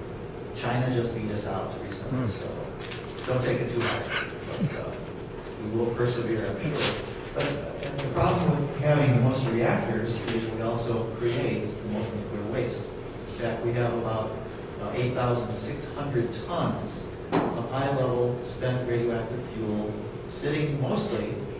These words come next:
Speaker 1: at the reactor sites where they created the fuel. So all of those seven sites that have fourteen reactors have specialized ways of storing the waste on site,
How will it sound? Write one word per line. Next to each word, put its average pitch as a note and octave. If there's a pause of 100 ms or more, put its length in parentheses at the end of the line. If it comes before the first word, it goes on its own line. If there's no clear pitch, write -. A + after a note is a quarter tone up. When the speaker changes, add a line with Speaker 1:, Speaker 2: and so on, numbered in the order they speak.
(140)
Speaker 1:
at A#2+
the A2+
reactor A2
sites - (220)
where G#2
they A2+ (200)
created C3+
the -
fuel. - (520)
So A2+
all B2
of D#3
those C3+ (320)
seven C#3+
sites A#2+
that -
have -
fourteen A#2+
reactors A2+ (380)
have -
specialized C3
ways A#2
of A2
storing C3+
the C3
waste B2
on C3+
site, -